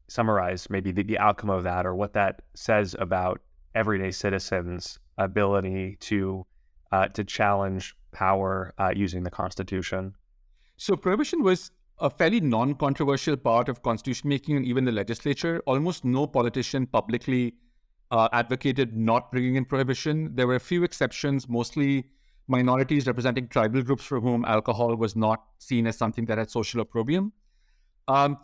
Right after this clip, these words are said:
Speaker 2: so it had vast popular support. Apparently, the ruling party that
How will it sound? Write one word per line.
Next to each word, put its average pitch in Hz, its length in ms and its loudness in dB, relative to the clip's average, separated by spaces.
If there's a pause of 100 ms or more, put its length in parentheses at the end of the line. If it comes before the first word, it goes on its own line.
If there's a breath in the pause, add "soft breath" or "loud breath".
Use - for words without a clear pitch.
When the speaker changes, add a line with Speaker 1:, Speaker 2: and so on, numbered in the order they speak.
(160 soft breath)
Speaker 2:
so - 140 0
it 214 40 0
had 262 220 0
vast - 340 2
popular 139 300 2
support. 180 440 -2 (300)
Apparently, 143 580 0 (120)
the 123 100 4
ruling 135 320 0
party 139 300 2
that 123 120 0